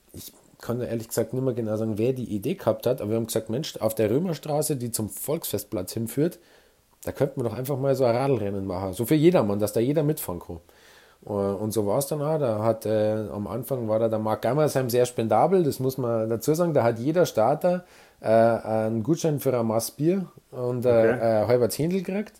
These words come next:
Speaker 1: Äh, die Kinder natürlich ein Spezi oder so.
Speaker 2: Ja, ja.
Speaker 1: Äh, und, äh, also kostenlose Teilnahme und du hast noch was gekriegt dafür.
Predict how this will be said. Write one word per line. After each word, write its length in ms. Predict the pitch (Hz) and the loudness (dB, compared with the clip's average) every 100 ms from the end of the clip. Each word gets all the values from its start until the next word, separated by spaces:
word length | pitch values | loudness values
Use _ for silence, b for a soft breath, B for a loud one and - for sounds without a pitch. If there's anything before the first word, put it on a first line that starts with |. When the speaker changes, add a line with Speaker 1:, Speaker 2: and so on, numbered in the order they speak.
| - | -4
Speaker 1:
Äh, 100 | 104 | -4
die 120 | 104 | -2
Kinder 240 | - 135 | -2 0
natürlich 600 | 123 110 123 113 95 - | 0 0 0 0 -4 -12
ein 120 | 87 85 | -14 -14
Spezi 340 | - 131 156 | -10 -6 -4
oder 120 | 139 | -2
so. 80 | 110 | 0
Speaker 2:
Ja, 160 | 110 131 123 B B B B - | -2 -2 -8 B B B B -4
ja. 240 | 117 110 117 | 2 6 6
Speaker 1:
Äh, 20 | - _ _ _ _ - | 2 _ _ _ _ 0
und, 360 | 143 120 - | 0 0 -8
äh, 220 | 131 117 98 | -12 -10 -6
also 300 | 87 120 131 | -2 4 4
kostenlose 540 | - 151 - 143 135 | 6 4 4 4 4
Teilnahme 500 | 123 127 165 165 170 | 4 4 6 4 4
und 160 | 160 117 | 2 4
du 60 | 139 | 4
hast 120 | 143 | 4
noch 80 | 131 | 0
was 160 | 123 | 2
gekriegt 280 | 131 135 - | 2 0 2
dafür. 300 | 98 92 | -2 0